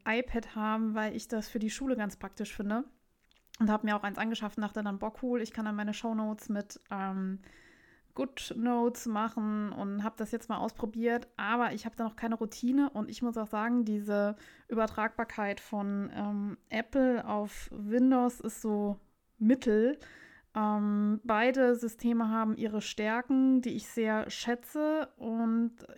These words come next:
ich hätte am liebsten die Wollmilchsau, die alles kann. Ähm, genau, ich muss mich da noch ein bisschen eingrooven.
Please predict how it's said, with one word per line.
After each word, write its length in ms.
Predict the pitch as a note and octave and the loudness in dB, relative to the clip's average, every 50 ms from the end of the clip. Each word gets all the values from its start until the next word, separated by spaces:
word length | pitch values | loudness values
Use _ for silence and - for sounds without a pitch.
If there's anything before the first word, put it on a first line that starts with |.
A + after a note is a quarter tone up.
| A#3 A#3 | -10 -10
ich 160 | A3 - - | -10 -8 -4
hätte 200 | - B3+ B3+ A#3+ | -4 -2 -2 0
am 100 | A3+ G#3+ | 2 2
liebsten 260 | A3+ C4 - - A#3+ | 2 2 2 0 0
die 100 | G#3 A3 | 2 2
Wollmilchsau, 600 | G#3+ G#3+ G#3+ A3 A3+ A#3+ B3+ B3 - - A#3+ A3 A3 | 2 2 2 2 2 2 0 0 -2 -6 -4 -4 -2
die 160 | G#3 G#3+ - - - | -2 -4 -6 -8 -6
alles 360 | - A3+ A3 A#3+ A#3 A#3+ - | -4 -2 0 0 -2 -4 -6
kann. 420 | - - G#3+ G3+ G#3 A3 B3 C4+ - - - - - - - - - - _ _ - | -10 -6 -4 -2 0 0 0 -2 -4 -8 -20 -20 -20 -20 -20 -20 -20 -20 _ _ -2
Ähm, 800 | A3 A3 A3 A3 A3 A3 G#3+ G#3+ A3 G#3+ G#3+ G#3+ G#3+ A3 A3+ A3 - - - _ - | 0 2 4 4 4 4 4 4 4 6 6 6 6 4 2 0 -4 -12 -20 _ -10
genau, 540 | - A3+ G#3+ G#3 B3 A#3+ A3+ G#3+ G3+ G3 F#3+ | -8 -6 0 2 4 4 4 4 2 2 0
ich 140 | G3+ G3 - | -2 -2 -2
muss 160 | A#3+ A#3 - | -2 0 0
mich 100 | A#3+ A#3 | -2 -2
da 100 | A#3+ A3 | -2 -2
noch 120 | G#3+ G#3+ | -2 0
ein 60 | G#3 G3 | -2 -2
bisschen 220 | G#3 - - G#3 | -4 -4 -6 -4
eingrooven. 800 | - - B3+ C#4 C4+ C4 C4 C#4 C4+ C4+ B3+ B3+ C4 C4 C4 B3+ | 0 0 2 2 2 2 2 2 2 2 2 2 4 2 2 0